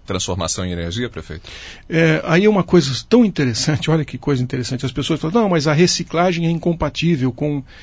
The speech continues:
Speaker 2: com a, a, a conversão térmica." Isso não corresponde nem de perto nem de longe à verdade, né?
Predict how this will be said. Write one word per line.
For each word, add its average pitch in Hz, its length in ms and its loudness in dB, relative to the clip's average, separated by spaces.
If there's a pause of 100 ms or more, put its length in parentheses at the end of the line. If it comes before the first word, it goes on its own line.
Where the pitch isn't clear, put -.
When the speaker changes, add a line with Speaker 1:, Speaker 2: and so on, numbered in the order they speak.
(200)
Speaker 2:
com 135 360 0
a, 147 80 -2
a, 127 880 -4
a 113 60 -4
conversão 139 460 0
térmica." - 440 -4 (500)
Isso 185 400 2 (220)
não 196 320 8
corresponde 175 560 0
nem 196 120 4
de 180 120 -4
perto 180 340 2
nem 185 100 4
de 165 120 2
longe 147 260 2
à 156 60 0
verdade, 135 500 -4 (180)
né? 160 200 0